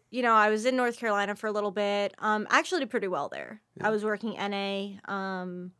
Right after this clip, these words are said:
Speaker 1: but again, had no solution. I think I'm really good at staying sober if I don't know where to get high. Um, the minute one of my roommates was like, "Hey, I'm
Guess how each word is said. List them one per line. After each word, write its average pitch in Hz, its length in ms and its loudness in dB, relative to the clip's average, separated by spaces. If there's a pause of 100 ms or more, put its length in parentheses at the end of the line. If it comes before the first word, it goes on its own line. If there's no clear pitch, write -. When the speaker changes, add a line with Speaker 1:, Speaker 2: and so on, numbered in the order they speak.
(360)
Speaker 1:
but 220 220 4
again, 214 360 2
had 190 280 -4
no 202 180 0
solution. 196 640 -6 (240)
I 208 80 2
think 277 360 -2 (340)
I'm 269 180 6
really 294 240 0
good 220 180 0
at 190 60 -6
staying 208 300 -4
sober 196 580 -2
if 196 160 -8
I 185 80 -2
don't 185 240 -6
know 190 100 -6
where 180 140 -4
to 175 40 -8
get 175 180 -12
high. 196 460 -12 (380)
Um, 196 300 0
the 202 80 -2
minute 220 300 2
one 202 120 -2
of 196 60 -2
my 190 100 -2
roommates 190 360 -4
was 185 140 -16
like, 196 140 -6
"Hey, 214 220 -2
I'm 170 200 -8